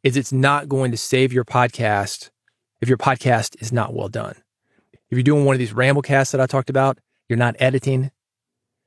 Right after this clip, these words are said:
you're not taking the time to put together a great episode, ratings, reviews, no matter how good they are, they're not gonna help you. Anyway, International Podcast Day. It happens every year, September thirtieth.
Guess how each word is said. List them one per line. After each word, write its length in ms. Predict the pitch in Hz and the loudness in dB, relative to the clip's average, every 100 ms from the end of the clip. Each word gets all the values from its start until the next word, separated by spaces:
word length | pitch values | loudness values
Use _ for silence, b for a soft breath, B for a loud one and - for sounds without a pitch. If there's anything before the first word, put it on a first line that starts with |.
| _ _ _ _ - | _ _ _ _ 0
you're 80 | 127 | 0
not 120 | 113 | 2
taking 220 | 135 127 | 0 0
the 80 | 117 | 0
time 240 | 127 123 | 0 0
to 60 | 117 | -2
put 120 | 131 | -6
together 260 | - 123 120 | -2 -2 0
a 40 | |
great 160 | 127 123 | 0 2
episode, 500 | 131 131 135 135 127 _ _ _ - | 0 0 2 2 -2 _ _ _ 2
ratings, 380 | 143 175 165 | 4 4 2
reviews, 480 | 139 131 143 131 - _ _ - | 0 2 2 0 -4 _ _ -8
no 100 | 131 | -2
matter 180 | 131 117 | 0 2
how 220 | 139 160 | 2 2
good 200 | 147 127 | 0 -4
they 140 | 117 | -4
are, 260 | 104 101 101 _ _ _ _ - | -8 -10 -14 _ _ _ _ -6
they're 100 | 123 | 0
not 180 | 123 110 | 0 0
gonna 160 | 107 | -4
help 220 | 101 98 - | -6 -8 -10
you. 240 | 85 82 _ _ _ _ _ _ b | -16 -16 _ _ _ _ _ _ b
Anyway, 280 | 160 139 - | 2 2 2
International 500 | 160 175 170 - 143 | 2 4 2 0 0
Podcast 460 | 165 160 156 - | 0 2 0 0
Day. 320 | 165 160 156 - _ _ _ - | 0 0 -2 -6 _ _ _ -6
It 100 | 131 | 0
happens 240 | 143 131 | 0 2
every 220 | 143 156 | 0 2
year, 280 | 143 143 147 | 2 2 2
September 460 | 139 135 - 160 147 | 0 -8 -4 -2 -2
thirtieth. 600 | - 170 165 170 170 | 0 2 4 2 0